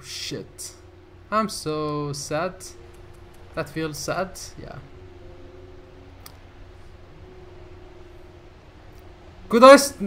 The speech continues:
could I... Uh, could I let him survive? Wait, life is beautiful. Ha, ha, ha.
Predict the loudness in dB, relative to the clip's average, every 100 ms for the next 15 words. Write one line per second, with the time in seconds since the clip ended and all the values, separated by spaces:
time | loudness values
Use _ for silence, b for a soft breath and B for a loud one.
0 | -2 -2 4 8 10 10 8 6 4 -4
1 | -8 -12 -14 -14 -14 -18 -20 -20 -20 -18
2 | -18 -18 -18 -18 -18 -18 -18 -18 -18 -18
3 | -12 -2 6 8 10 8 8 6 6 2
4 | 0 4 6 6 2 4 6 8 8 6
5 | 4 4 2 2 -2 -8 -8 -12 -14 -16
6 | -6 0 2 2 -2 -4 -4 -4 -6